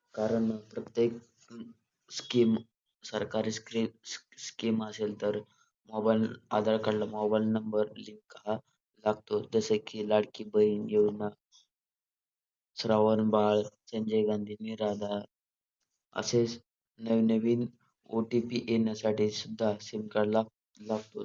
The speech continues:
आधार कार्ड, बँक सीडिंग करण्यासाठी आधार कार्डला मोबाईल लिंक असणे आवश्यक आहे. आधार बँकेला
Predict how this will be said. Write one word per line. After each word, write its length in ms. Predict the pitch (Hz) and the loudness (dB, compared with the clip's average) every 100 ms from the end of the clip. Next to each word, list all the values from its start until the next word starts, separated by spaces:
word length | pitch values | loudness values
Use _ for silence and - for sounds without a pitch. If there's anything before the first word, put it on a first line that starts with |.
| - | -4
आधार 300 | 107 107 110 - | -4 -2 -4 -6
कार्ड, 240 | 113 113 - _ _ _ _ 104 | -14 -14 -20 _ _ _ _ -6
बँक 260 | 107 107 | -4 -4
सीडिंग 460 | - 110 107 107 110 - _ _ _ | -4 -6 -6 -10 -14 -18 _ _ _
करण्यासाठी 600 | 107 107 107 - 104 104 107 - _ _ _ _ _ _ _ - | -8 -8 -8 -4 -2 -2 -6 -10 _ _ _ _ _ _ _ -6
आधार 240 | 107 110 110 110 | 2 4 4 2
कार्डला 360 | 110 107 107 127 - _ _ _ _ _ _ _ _ _ _ _ - | 0 2 -2 -6 -16 _ _ _ _ _ _ _ _ _ _ _ -16
मोबाईल 440 | 110 110 110 110 | -14 2 4 6
लिंक 380 | 113 110 113 - 113 - - _ - | 6 4 0 2 0 0 -16 _ -10
असणे 360 | 110 113 110 113 - _ | -8 -6 -8 -12 -16 _
आवश्यक 520 | - 107 104 110 107 | 0 2 2 0 0
आहे. 140 | 110 104 | 0 0
आधार 360 | 107 107 110 110 - _ _ - 113 | 2 2 2 0 -8 _ _ -8 -2
बँकेला 560 | 110 110 107 107 110 | 0 0 -2 -4 -4